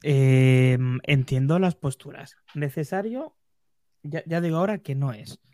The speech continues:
Es decir, yo creo que nadie, nadie necesita cargar su teléfono móvil en quince, diecisiete, veinte, treinta minutos de cero a cien. No lo veo. Al menos a día de hoy.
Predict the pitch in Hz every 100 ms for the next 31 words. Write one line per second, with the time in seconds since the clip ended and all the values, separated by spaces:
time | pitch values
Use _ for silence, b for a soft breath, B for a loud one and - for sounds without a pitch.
0 | _ - 131 147 143 170 190 160 131 131
1 | 165 214 285 - _ _ _ _ _ _
2 | _ _ _ 127 156 190 269 370 _ _
3 | _ _ _ _ 147 131 131 160 160 165
4 | 139 127 131 - - 143 135 131 147 180
5 | 151 147 139 131 127 123 135 - _ _
6 | _ _ _ 147 143 135 123 123 131 143
7 | 135 127 147 131 131 _ _ _ _ _
8 | _ 156 175 165 160 143 175 208 285 262
9 | - _ 147 135 - 139 123 - - _
10 | _ 135 135 123 - - _ _ _ -
11 | _ _ - 127 147 202 - 139 139 139
12 | 120 104 101